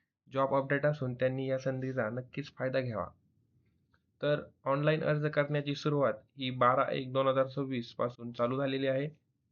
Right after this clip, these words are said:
तर ऑनलाइन अर्ज करण्याची अंतिम मुदत ही सव्वीस एक दोन हजार सव्वीस यापर्यंत आहे.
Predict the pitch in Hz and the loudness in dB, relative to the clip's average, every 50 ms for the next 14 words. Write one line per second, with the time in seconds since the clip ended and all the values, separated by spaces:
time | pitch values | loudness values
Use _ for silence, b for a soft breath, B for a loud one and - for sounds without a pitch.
0 | _ _ 127 - - 127 135 139 139 143 151 143 139 139 143 139 139 139 139 139 | _ _ -4 0 2 2 2 2 2 2 2 4 2 2 2 2 0 0 0 0
1 | 139 143 147 143 143 - 120 120 120 - 123 127 127 127 147 143 139 143 143 143 | 0 2 -2 -2 -2 -2 -2 -2 -2 -2 -4 -4 -4 -2 -4 -4 -2 -2 0 0
2 | 143 139 - 139 131 113 110 - _ _ _ _ _ _ _ _ 131 131 127 131 | -2 -2 -2 -4 -4 -4 -4 -6 _ _ _ _ _ _ _ _ -4 -4 0 0
3 | 147 147 - - 143 135 135 131 131 131 131 131 131 135 131 127 - - 143 135 | -2 -2 -2 -4 -4 -4 -2 -2 -2 0 0 2 2 0 0 0 -2 -4 -2 -2
4 | 120 113 117 - - 123 120 120 117 - - 120 123 123 123 120 117 120 127 | -2 -4 -4 -6 -8 -4 -4 -4 -2 -2 -2 -2 -2 -2 0 -2 -2 -2 -2